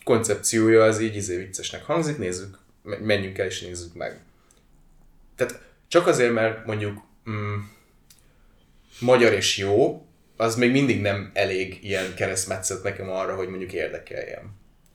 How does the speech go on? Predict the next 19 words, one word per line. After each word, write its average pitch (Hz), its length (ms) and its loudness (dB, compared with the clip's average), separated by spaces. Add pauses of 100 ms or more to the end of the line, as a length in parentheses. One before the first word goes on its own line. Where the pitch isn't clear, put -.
(500)
És - 140 0
egyébként 147 240 2
simán 107 300 6
lehet, 110 260 4
hogy, 110 240 2
hogy, 107 240 0
tehát - 260 -4
minőségben 147 600 4
le-, 139 220 2
lehet, 123 280 4
hogy - 120 -4
mondjuk 104 260 -4
felért 101 440 2
már 98 440 0 (500)
régen 101 420 0
mondjuk 92 280 -8
az 98 100 -4
amerikaihoz, 107 920 -2
a, 92 260 -2